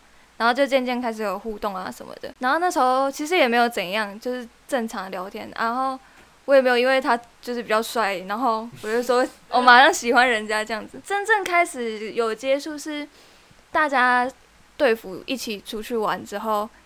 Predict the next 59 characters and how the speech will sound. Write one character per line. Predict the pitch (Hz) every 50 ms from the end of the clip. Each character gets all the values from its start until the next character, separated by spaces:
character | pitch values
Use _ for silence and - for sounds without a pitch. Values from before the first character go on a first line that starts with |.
| _ _ _ _ -
然 | 226 220
后 | 233 254
他 | 262 254 254
就 | 262 277
有 | 262 226 196 214
回 | - 233 208
我 | 202 208 196 226
现 | - - 208 190
实 | 233 - -
什 | - - -
么 | - -
的。 | - - -
然 | - 254 -
后 | 339
一 | 330
刚 | 330 311 311
开 | 320 294 302
始 | 294 285 254
我 | 214 208
还 | 202 202 226
会， | 262 262 254 277 269 - - - -
我 | 220 226
觉 | 240
得 | 302 302
我 | 262
那 | 247 302
时 | 339 - 285
候 | 302 359 349 - - - -
<laughs> | - - - - -
超， | - - 285 269 269
超 | 262 - 320 269
白 | 262 247 220 214
目， | 220 254
我 | 254 233 220 226 240 208 214
还 | 220 226
会 | 233 247
句 | 240 - 277 240
点 | 214 220 202 196
人 | 190 185 196 202
家。 | - 214 202 214 262 - - - 135 127 - -
<laughs> | 123 123 123 - - - -
啊， | - - 330
只 | 330 - 285
是 | 320 370 403 415 370
后 | 330 370 381
来 | 339 247
他 | 269 285 269
就 | 277 302
有 | 302 254 214 -
一 | 247 240
直 | 220 220
回， | 233 226 185 202
一 | 220
直 | 214 214
回， | 220 233 - 92
然 | 208 202 220
后 | 220 214
我 | 214
就， | 208 220 214 214 214 214 214 226